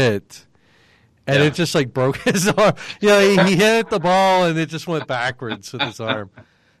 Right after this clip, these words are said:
Speaker 1: <coughs> It was so funny.
Speaker 2: Uh.
Speaker 1: But, yeah, that was rough, man. We did, we did, um, high jumping.
Speaker 2: Oh, that's right.
Speaker 1: Right?
Speaker 2: Yeah, we did.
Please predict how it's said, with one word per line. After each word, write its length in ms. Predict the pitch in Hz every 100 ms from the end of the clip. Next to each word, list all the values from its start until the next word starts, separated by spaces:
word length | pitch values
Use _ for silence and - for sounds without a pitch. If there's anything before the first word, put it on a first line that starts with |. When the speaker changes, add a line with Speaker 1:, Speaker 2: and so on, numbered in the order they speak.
| _ -
Speaker 1:
<coughs> 340 | - 311 - - - 208 185 -
It 100 | 147
was 180 | 131
so 200 | - 120
funny. 360 | 104 120 104 92 _ _ - - - - - - _ _ _ _ _ _ 151
Speaker 2:
Uh. 1300 | 147 139 135 131 135 139 127 123 120 117 110 104 - - _ _ _ _
Speaker 1:
But, 220 | 101 95 _ _ -
yeah, 340 | 247 254 180
that 220 | 160 269
was 440 | 240 156 - - -
rough, 480 | 131 160 90 82 _
man. 420 | 85 85 98 117 117 _ _ _
We 140 | 135 143
did, 320 | 165 160 120 - _ -
we 140 | 165
did, 280 | 233 311 180 - _
um, 600 | 143 131 127 120 113 101 - _
high 280 | - 339
jumping. 600 | 277 - 101 82 80 71 _ _ _ _ _ _ _ _ _ _ _ _ _ _ _ _ _ _ _ -
Speaker 2:
Oh, 220 | 180 220
that's 240 | 180 175 180
right. 180 | 190
Speaker 1:
Right? 280 | 226 208 117
Speaker 2:
Yeah, 220 | 120 185 208
we 120 | 135
did. 380 | 156 202 98